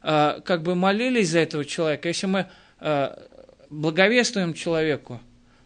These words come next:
мы должны и о-, молиться, если он обращается, мы также его должны, ну, вот как мать, знаете, она свое дитя оберегает, помогает ему, э, встать на ноги.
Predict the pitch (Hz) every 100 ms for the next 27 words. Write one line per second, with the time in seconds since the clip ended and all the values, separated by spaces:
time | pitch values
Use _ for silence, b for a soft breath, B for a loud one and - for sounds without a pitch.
0 | - 156 160 170 160 175 170 - 160 165
1 | 165 160 170 208 240 214 170 170 185 180
2 | 175 170 170 - 233 - 175 165 170 B
3 | B B 190 185 151 175 170 165 - 156
4 | 160 143 170 160 147 b b - - 156
5 | 165 - 190 196 208 180 139 165 208 208
6 | 156 160 160 B B - - 175 160 170
7 | - 202 196 - - - 147 143 170 175
8 | 180 214 202 190 170 160 160 190 202 196
9 | 175 165 147 B B - 143 139 - 165
10 | - 185 180 175 180 180 156 120 120